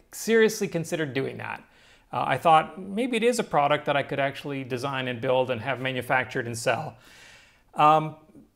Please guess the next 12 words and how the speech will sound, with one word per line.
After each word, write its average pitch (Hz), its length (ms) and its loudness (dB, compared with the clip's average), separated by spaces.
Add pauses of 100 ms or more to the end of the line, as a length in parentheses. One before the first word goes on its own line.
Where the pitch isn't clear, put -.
(140)
and 170 220 -2
I 170 120 2
didn't. 147 640 0 (380)
And 147 240 -4
the 131 40 -2
main 233 360 0
reason 208 340 -2
for 160 180 -6
that 139 500 0
is 139 640 -4 (1600)
installing 180 720 2
it 262 220 -6